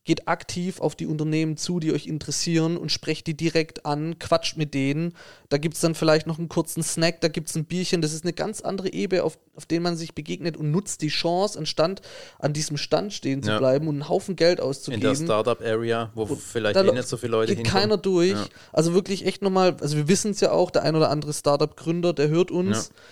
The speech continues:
Speaker 2: Ja.
Speaker 1: Ähm, vergisst es, geh da lieber mit zwei, drei Leuten hin, ähm, besucht die Stände, geh danach noch schön was essen,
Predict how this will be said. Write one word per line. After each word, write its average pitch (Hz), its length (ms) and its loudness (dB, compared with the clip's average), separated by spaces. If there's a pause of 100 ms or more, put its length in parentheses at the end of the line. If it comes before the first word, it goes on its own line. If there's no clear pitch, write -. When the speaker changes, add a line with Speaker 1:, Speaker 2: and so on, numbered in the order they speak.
(280)
Speaker 2:
Ja. 151 120 8
Speaker 1:
Ähm, 156 240 0 (1080)
vergisst 156 400 -2
es, - 160 -2
geh 160 100 4
da 180 160 6
lieber 175 260 2
mit 180 200 2
zwei, 160 180 4
drei 165 160 2
Leuten 151 300 4
hin, 175 320 0 (420)
ähm, 147 300 2
besucht 165 400 -4
die 156 60 -4
Stände, 165 580 2
geh 156 160 -2
danach 151 240 2
noch 156 80 -2
schön 151 240 -2
was 143 140 -2
essen, 151 360 -6